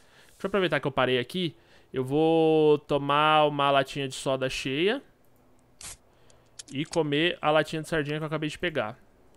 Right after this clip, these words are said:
Beleza. Tamo satisfeitão.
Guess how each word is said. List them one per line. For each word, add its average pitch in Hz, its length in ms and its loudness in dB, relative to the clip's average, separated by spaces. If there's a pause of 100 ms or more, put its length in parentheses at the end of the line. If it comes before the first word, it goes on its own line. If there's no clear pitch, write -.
(400)
Beleza. 117 460 -6 (720)
Tamo 131 180 -6
satisfeitão. 208 840 2